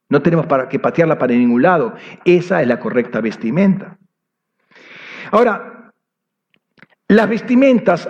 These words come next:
hablan de nuestras obras y particularmente de nuestra justicia.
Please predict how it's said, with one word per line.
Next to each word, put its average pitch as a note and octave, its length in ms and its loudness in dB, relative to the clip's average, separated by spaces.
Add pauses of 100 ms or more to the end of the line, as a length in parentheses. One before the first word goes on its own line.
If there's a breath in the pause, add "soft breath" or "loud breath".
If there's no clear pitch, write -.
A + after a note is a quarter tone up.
hablan E3 560 2
de C#3 140 2
nuestras E3 400 0
obras C#3 640 2 (560 loud breath)
y G#3+ 120 6
particularmente G#3 840 2
de D#3 120 2
nuestra D3+ 280 -4
justicia. - 800 -6